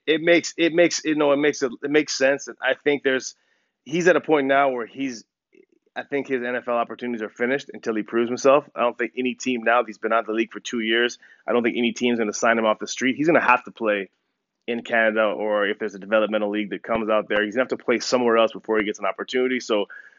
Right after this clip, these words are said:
lucky for us, Hank, we're gonna get to see a G M put in that situation <laughs> to have to make that tough decision that we don't have to make, which is, which is amazing. Before we let you go, my man, I wanna, I wanna get, uh, kind of your predictions of, of the East and the West here. Who's,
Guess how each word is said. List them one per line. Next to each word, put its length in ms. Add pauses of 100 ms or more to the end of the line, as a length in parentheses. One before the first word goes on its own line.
(300)
lucky 320
for 180
us, 300
Hank, 260
we're 120
gonna 120
get 180
to 80
see 360
a 100
G 320
M 260 (220)
put 220
in 80
that 180
situation 840
<laughs> 80
to 180
have 240
to 80
make 320
that 240
tough 160
decision 400
that 120
we 100
don't 120
have 200
to 60
make, 280 (400)
which 220
is, 200 (300)
which 160
is 80
amazing. 460 (260)
Before 200
we 80
let 200
you 80
go, 120
my 120
man, 200
I 40
wanna, 240
I 220
wanna 200
get, 300
uh, 240 (400)
kind 140
of 80
your 180
predictions 500
of, 220
of 260 (360)
the 60
East 240
and 80
the 80
West 240
here. 120
Who's, 360